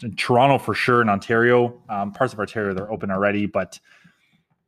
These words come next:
with gyms opening back up, I want you to have an arsenal behind you. I wanna have the knowledge. I want you to be ready to go when the gyms open, because the next time they open, they should stay open.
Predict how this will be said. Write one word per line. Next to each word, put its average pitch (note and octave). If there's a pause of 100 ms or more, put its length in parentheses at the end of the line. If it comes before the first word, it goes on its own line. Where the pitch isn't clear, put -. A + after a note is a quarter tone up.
(440)
with A2+
gyms C3+
opening B2
back A2
up, B2
I A#2
want A#2+
you A2
to G#2
have G#2 (840)
an C3
arsenal A2+
behind G2+
you. F#2
I -
wanna F#2
have G2+
the G#2
knowledge. G2+
I G#2
want G2
you G#2+
to G2+
be G#2+
ready G2+
to G2
go F#2 (480)
when G2+
the G2
gyms F#2
open, B2
because G#2
the G2
next G#2+
time G#2
they G2+
open, G#2+
they G2
should F#2+
stay G#2
open. F#2